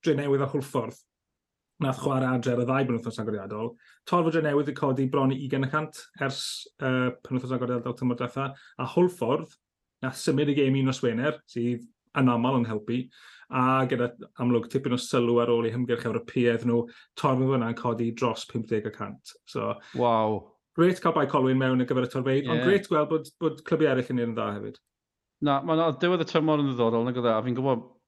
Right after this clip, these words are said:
Speaker 2: ma' diwedd y tymor yn denu mwy o dorfeydd ac ati, a ma'r tywydd yn gwella, ond oedd y torfeydd yn ddiddorol, oedd y torfeydd Ewrop, felly falle bod ni jyst mewn rhyw gyfnod cyfle i, i fanteisio ar hyn cyn bod y gaea yn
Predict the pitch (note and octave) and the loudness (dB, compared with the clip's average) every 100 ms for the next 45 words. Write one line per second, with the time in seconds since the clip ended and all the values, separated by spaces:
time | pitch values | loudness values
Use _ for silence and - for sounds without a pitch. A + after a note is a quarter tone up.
0 | - A#2 A2 A#2+ G#2+ G#2 A#2 G2+ G2 G2 | -2 0 2 2 2 0 -2 0 0 0
1 | G2 A2+ G2+ G2+ G2+ G2+ A2 G2 G#2 G2 | 0 0 2 0 0 0 0 0 0 0
2 | G2 G2+ F2+ - F#2 F#2+ - A#2+ G#2 G#2 | -2 -4 -4 -2 -2 -2 -2 0 0 0
3 | G2+ G2 - F#2+ F2+ G2 G2+ G2 A2+ G#2 | 0 -2 -2 -2 0 0 -2 -4 -4 -2
4 | G#2 G2+ G2+ G2+ F#2+ G2+ G2+ G#2 G2 - | 0 0 0 -2 -2 0 0 0 -2 -4
5 | A2 G#2+ G2+ G2+ G2+ G#2 G2 - A2+ - | -2 0 0 0 0 0 -2 -4 -6 -4
6 | G#2+ - - _ - - C3+ C#3 - C#3+ | -6 -6 -20 _ -20 -10 -6 -6 -2 -2
7 | B2 B2+ A#2+ C#3+ - D3 C3+ C#3+ B2+ - | 0 0 0 -4 0 2 4 4 2 -2
8 | - - - - - - _ _ E3 C3+ | -14 -20 -20 -20 -20 -20 _ _ 2 4
9 | C3 D3+ C#3 A2+ - - - _ _ _ | 4 4 4 0 -12 -14 -18 _ _ _
10 | _ - D#3+ B2 C#3 D3 C3+ C#3 C3+ C3+ | _ -2 0 2 4 4 2 0 0 0
11 | C#3 C3 C3+ C3 C#3 - D3 C3 B2 A#2+ | 0 0 0 2 0 0 2 4 4 2
12 | A#2+ A2 - C3 B2 B2 B2+ B2 B2+ A#2+ | 0 -2 -2 0 0 0 -2 0 2 2
13 | B2 A#2 A#2+ A2 | 2 2 0 -4